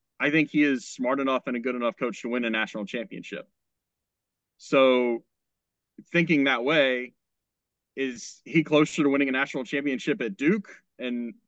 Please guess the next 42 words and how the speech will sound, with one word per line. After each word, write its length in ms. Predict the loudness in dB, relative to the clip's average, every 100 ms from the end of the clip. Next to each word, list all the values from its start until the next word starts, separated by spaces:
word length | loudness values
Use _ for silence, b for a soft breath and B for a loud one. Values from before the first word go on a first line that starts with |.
| _
all 300 | 2 6 6
of 120 | 6
the 160 | 4 0
things 340 | 2 -2 0
that 160 | 0 -2
Duke 180 | -2 -4
still 320 | -8 -4 0
needs 260 | 2 0 -4
to 80 | -4
do 240 | -2 -2
to 120 | -4
get 320 | -6 -4 -4 -4
to 120 | -4
that 220 | -2 -2
level? 480 | -2 0 0 -2 -4 _ _ _ _ _ _ _ _ -2
I 100 | 4
would 200 | 4 4
say 380 | 2 2 2 0
they're 160 | -2
probably 840 | -4 -4 -4 -4 -6 -6 -4 -4 -6 _ _ _ _ _ -18
still, 1000 | -16 -16 -2 0 2 0 -2 -6 -6 -8 _ _ _ _ _ _ _ _ _ _ -8
I 80 | -4
don't 120 | -2
know, 200 | -2 -2
e-, 200 | -4 -6
everything 480 | -4 -4 -4 -2 0
moves 180 | -2 -2
so 140 | -2
quickly, 340 | -2 -2 -2 -2
but 140 | 0
I'd 180 | 0 0
say 180 | -2 -2
they're 160 | -2
still 360 | -6 -4 -2 -2
at 40 | -4
least 200 | -8 -10
five 340 | -6 -4 0
years 200 | 0 0
away 400 | 2 2 2 -2
if 180 | -8 -10 -6
everything 420 | -2 -2 -2 -4
breaks 300 | -4 -6